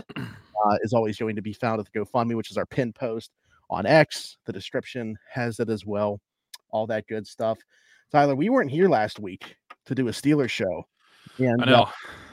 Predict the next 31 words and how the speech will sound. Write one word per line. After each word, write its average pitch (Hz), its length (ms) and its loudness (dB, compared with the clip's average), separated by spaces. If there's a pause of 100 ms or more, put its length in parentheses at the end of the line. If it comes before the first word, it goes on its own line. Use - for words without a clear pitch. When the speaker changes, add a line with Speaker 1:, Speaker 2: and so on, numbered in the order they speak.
(600)
Speaker 1:
coincidentally, 147 880 6 (400)
something 220 280 6
pretty 240 180 6
big 196 260 10
happened 135 340 6
last 127 260 0
week 139 120 -2
that 156 120 8
would 143 100 4
have 131 80 4
made 143 220 0
sense 160 240 2
to 143 100 -2
talk 170 300 6
about, 107 420 0 (100)
but, 135 300 0
you 139 60 -2
know, 131 120 4
with 123 160 -2
Thanksgiving, 151 520 -2
every-, 131 140 -10 (160)
by 170 100 10
the 123 80 6
way, 110 180 -2 (400)
hope 135 100 2
everybody 117 260 2
had 110 100 2
a 110 40 -4
great 110 220 -2
Thanksgiving. 101 480 -4 (480)
Um, 127 540 6